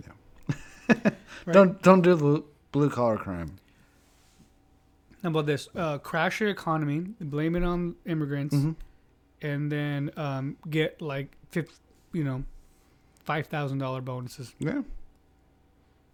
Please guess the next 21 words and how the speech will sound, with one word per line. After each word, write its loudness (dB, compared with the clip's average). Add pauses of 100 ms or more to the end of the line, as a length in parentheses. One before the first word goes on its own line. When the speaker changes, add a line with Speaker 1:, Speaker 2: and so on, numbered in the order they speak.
(200)
Speaker 2:
Right? -2 (120)
And -4
then -2
be -2
like, -4
"Oh, 0 (1200)
fucking -8
brown -8
people -10 (160)
Speaker 1:
Right. -2
<laughs> -10 (440)
Speaker 2:
fucked -8
up -6
our -4
economy -6
again," -2
right? 0
Speaker 1:
<laughs> -20
Speaker 2:
They, -2 (140)
they, -2 (240)
they, 0